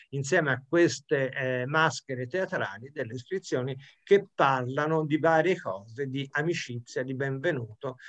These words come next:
sono dedicate a, appunto, al visitatore, agli ospiti. Ci si può ricolle-, ricollegare anche al Trattato dello Splendore di, eh, Giovanni Pontano, che scrive appunto che ci deve essere il benvenuto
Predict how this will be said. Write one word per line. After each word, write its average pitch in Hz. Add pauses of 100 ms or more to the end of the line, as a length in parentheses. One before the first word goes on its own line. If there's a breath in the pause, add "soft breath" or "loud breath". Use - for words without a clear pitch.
sono 151
dedicate 143
a, 160
appunto, 127
al 135
visitatore, 143
agli 135
ospiti. 120 (360 loud breath)
Ci -
si 156
può 175
ricolle-, 156
ricollegare 151
anche 131
al 120
Trattato 123
dello 107
Splendore 120
di, 139 (220 loud breath)
eh, 131
Giovanni 131
Pontano, 127 (260 soft breath)
che 151
scrive 180
appunto 160
che 160
ci -
deve 139
essere 175
il 131
benvenuto 143